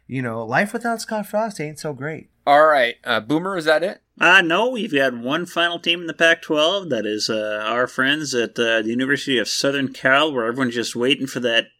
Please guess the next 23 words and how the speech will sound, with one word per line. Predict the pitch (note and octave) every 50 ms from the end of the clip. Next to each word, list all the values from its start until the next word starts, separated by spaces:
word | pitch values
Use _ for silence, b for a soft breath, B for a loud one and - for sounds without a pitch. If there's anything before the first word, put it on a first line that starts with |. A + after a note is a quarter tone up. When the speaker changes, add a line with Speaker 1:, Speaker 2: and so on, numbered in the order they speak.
| _ -
Speaker 3:
axe | A#2 B2 C3+ C3 - -
to | B2+ A#2
drop | G2+ G2+ A2+ A#2+ C3 C3+ - -
on | C3+ A2
Helton, | G#2 G#2+ B2 C3 C#3+ C3+ D#3+ F3 F#3+ F#3+ F#3 E3+ C#3+
and | A#2+ G#2+ G2+ G2 G2 F#2+ F#2+ - - -
he's | B2 A#2+ A#2+ A#2 - -
somehow | - - - - - B2 B2+ C3+ C3+ B2+ C3 C3 C3 C3 B2+ B2 _ _ -
still | - - - C#3 C#3 C#3+ C#3
employed | C3 A#2 - D3+ E3+ E3+ C#3 G#2+
there, | G#2+ A2 A#2+ C#3 C#3
at | B2+ G#2 G2 - - -
least | A#2 - -
until | - A#2 A2+
Urban | A#2+ B2+ A#2+ A2+ A2
Meyer | A#2 C3 C#3 B2 G#2+
shows | - - A2+ G2+ F#2+ F#2+
up. | G#2 G#2+ A2 - b b b b -
And | B2 B2 B2
they | C3+ D3+ E3+ F3+
are | E3+ D#3+
at | D#3 D#3 D#3 D3 -
seven. | - - - - - E3+ C#3+ A2+ G2+ F#2 F2+ F#2